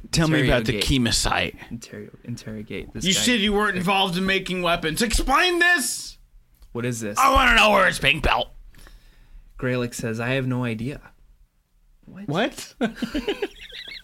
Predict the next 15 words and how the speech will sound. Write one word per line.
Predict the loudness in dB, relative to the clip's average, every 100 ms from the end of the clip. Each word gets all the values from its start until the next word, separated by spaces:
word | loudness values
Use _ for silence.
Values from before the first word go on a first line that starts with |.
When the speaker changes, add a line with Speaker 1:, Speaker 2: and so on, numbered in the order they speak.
| -14 -14 -16 -18 -20 -20 -20 -20 -20 -20 -20 -20 -16 -6
Speaker 2:
I | -4
make | -4 -4
this | -4 -2
chemosite | -2 -2 -2 -2 -4
for | -4 -4 -2
numerous | -2 -2 -2 -2 -4
applications. | -6 -8 -8 -6 -6 -4 -2
Speaker 1:
I |
have | 2 0 0
lots | 0 0 0
of | -4 -6
clients. | -6 -4 -4 -4 -4
I'm | -4
in | -4 -4
demand. | -4 -2 -2 -6 -8